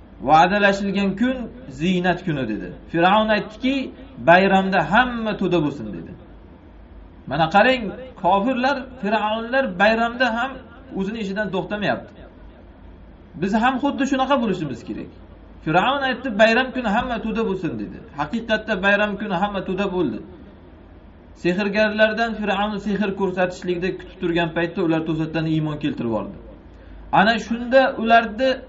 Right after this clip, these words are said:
Fir'avn tahdid qilib aytdiki, "La uqatti'anna aydiyakum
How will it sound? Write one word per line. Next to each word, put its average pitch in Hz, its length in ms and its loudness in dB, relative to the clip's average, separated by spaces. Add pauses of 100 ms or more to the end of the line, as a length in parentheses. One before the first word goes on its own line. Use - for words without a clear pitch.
(200)
Fir'avn 233 520 0 (1400)
tahdid 202 380 0
qilib 220 280 0
aytdiki, 214 440 -2 (760)
"La 156 180 4
uqatti'anna 208 840 0
aydiyakum 196 580 -2